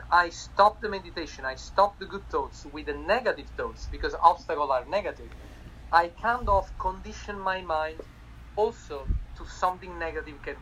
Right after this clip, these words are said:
can happen. So I only prefer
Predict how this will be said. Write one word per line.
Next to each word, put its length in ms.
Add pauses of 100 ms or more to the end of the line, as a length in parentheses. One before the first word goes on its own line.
(120)
can 140
happen. 360 (720)
So 300 (100)
I 200 (120)
only 420 (640)
prefer 440